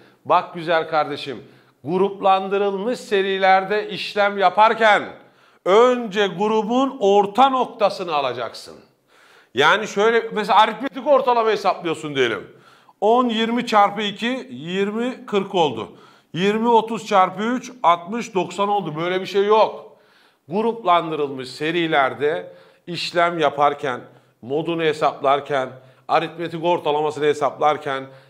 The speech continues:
ranjını hesaplarken önce grubun orta noktasını ne yapman lazım?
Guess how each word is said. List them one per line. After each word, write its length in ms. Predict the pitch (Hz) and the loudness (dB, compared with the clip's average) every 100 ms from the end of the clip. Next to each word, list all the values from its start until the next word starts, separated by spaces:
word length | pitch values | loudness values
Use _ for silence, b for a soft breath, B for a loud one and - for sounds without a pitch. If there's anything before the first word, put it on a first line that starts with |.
| b | b
ranjını 520 | 113 170 220 190 175 | -2 2 2 -2 -4
hesaplarken 880 | 143 135 151 135 165 170 185 208 233 B B _ | -4 0 0 2 2 0 0 -2 -2 B B _
önce 480 | 190 226 220 156 131 | 0 2 2 -4 -8
grubun 600 | 117 185 208 143 110 107 - | -4 -2 0 -2 -6 -10 0
orta 420 | 202 185 - 107 | 0 0 -4 -10
noktasını 640 | 127 196 196 143 117 127 | -4 -4 -2 -8 -8 -8
ne 40 | 156 | -4
yapman 400 | 175 - 135 120 | -4 -4 -8 -4
lazım? 480 | 113 123 185 233 | -6 -2 0 0